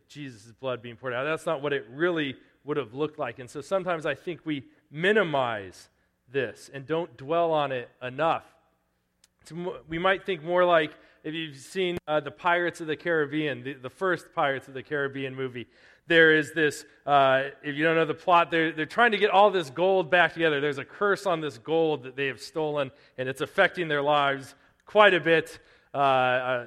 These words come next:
I don't wanna, uh, the movie's really old. So the curse is that they're the living dead. I'm sorry if I just ruined that for anybody. You should have seen it by now. Uh, so anyway,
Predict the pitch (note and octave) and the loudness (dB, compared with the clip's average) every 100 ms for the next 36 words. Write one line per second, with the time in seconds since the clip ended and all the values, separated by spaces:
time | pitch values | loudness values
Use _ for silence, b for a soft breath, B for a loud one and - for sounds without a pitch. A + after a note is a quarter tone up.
0 | A2+ B2+ C3 A#2+ A#2 B2+ A#2+ G#2+ G2 G2+ | -10 -6 -4 -4 -8 -10 -10 -10 -12 _
1 | A2 A#2 G2 F2+ - _ _ B2+ B2+ C3 | _ -18 -18 -20 -20 _ _ -14 -6 -6
2 | G#2+ G#2 G2+ G2 F3+ D3+ - - F3+ - | -6 -10 -10 -4 -2 -2 -6 -2 -2 6
3 | B3+ B3+ A3 F3+ F#3+ G3 F#3 F#3+ F3+ B3 | 6 6 2 0 2 4 2 2 6 6
4 | A3+ G3+ E3+ F#3+ F3 C#3+ C#3+ D3 - F#3 | 6 2 6 8 8 6 2 -2 0 2
5 | E3 D3+ C#3+ D3 C#3 C3+ C#3+ D3 C#3 B2+ | 4 2 0 -2 -2 -8 -8 -6 -4 -6
6 | - C3+ B2+ B2 B2 A#2+ - C#3 - C#3 | -8 -10 -8 -8 -8 -12 -16 -18 -16 -14
7 | A#2+ A2+ A2+ G#2+ G2 _ B B B D#3 | -14 -12 -10 -10 -12 _ B B B 4
8 | D3 C#3+ C3 - B B B B B B | 6 8 4 0 B B B B B B
9 | _ _ - G#3+ G#3 F#3+ F#3+ B3+ B3 G#3 | _ _ -2 8 10 10 8 6 10 8
10 | F3 | 8